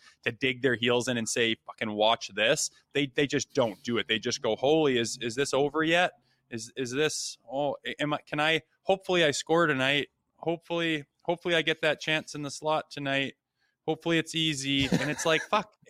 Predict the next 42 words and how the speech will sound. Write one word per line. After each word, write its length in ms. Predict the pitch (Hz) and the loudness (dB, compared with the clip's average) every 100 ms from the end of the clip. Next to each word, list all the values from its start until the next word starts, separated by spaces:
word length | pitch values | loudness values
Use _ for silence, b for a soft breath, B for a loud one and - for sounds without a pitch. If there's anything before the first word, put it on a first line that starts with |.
| - | -10
you 140 | 165 | -4
just 160 | 170 175 | -2 0
watch 300 | 156 190 - | 4 4 2
it. 60 | 147 | 0
You're 120 | 147 | -2
screaming 420 | - 170 180 180 | -2 -2 0 0
at 80 | 147 | 0
the 80 | 147 | -4
T 220 | 175 170 | -6 -4
V 160 | 214 | -2
and 120 | 180 123 | -2 0
say, 280 | 156 131 - | -2 -4 -6
"Do 260 | 180 220 220 | -4 0 0
something. 760 | - 190 196 185 190 180 143 b b b | 0 2 0 2 4 6 4 b b b
Like, 220 | 190 180 | 0 0
tr-, 160 | - - B B 202 | -6 -10 B B -4
like, 160 | 190 | -2
try 240 | - 220 220 | 2 4 2
harder." 480 | - 196 233 233 | 0 4 6 6
I 80 | 170 | 4
know 160 | 165 208 | 2 0
that 120 | 208 | 0
they 100 | 160 | 0
wanna 320 | 131 170 226 | 2 2 2
win, 160 | 165 156 | 0 0
but 180 | 151 - | -2 -2
care, 320 | 180 214 220 | 0 4 4
like, 160 | 147 | 2
get 260 | 185 180 - | -2 -6 -6
pissed 320 | 208 190 - | -6 -6 -8
off. 460 | 165 190 160 123 _ _ _ | -6 -4 -6 -10 _ _ _
And 140 | 147 156 | -8 -4
they 100 | 160 | -2
just, 260 | 175 - _ - | -2 -4 _ -6
you 140 | 160 | -2
have 120 | 156 - | -2 -4
four 240 | 180 202 185 | 0 0 2
guys 480 | 165 180 143 131 135 | 2 4 4 2 0
that 100 | 135 | -2
are 100 | 135 | 0
making 440 | 147 143 139 123 - | -4 -4 -6 -4 -2
X. 500 | 156 143 - - | 0 0 -2 -8